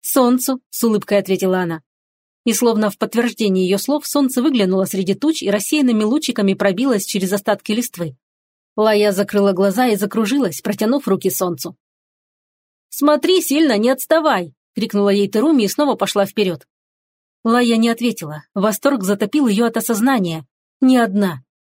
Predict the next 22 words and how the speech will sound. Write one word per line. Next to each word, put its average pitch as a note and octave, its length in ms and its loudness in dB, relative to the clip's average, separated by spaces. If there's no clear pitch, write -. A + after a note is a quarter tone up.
Счастье A3 440 -2
не G#3+ 120 2
умещалось G#3+ 540 0
внутри. G#3 420 -2
Ей A3 160 2
нужно G#3 280 0
было G3+ 180 2
поделиться G3+ 500 -2
этим F#3 200 0
волшебным G3 480 0
чувством. F#3 460 -6
И A3+ 180 2
как G#3 280 0
ребёнок G3 500 0
бежит G3 300 -2
к - 60 -18
матери, G#3 380 0
она G3 220 0
побежала A#3 460 0
к G3 60 -12
своей G3+ 320 0
стихии, G3+ 600 -4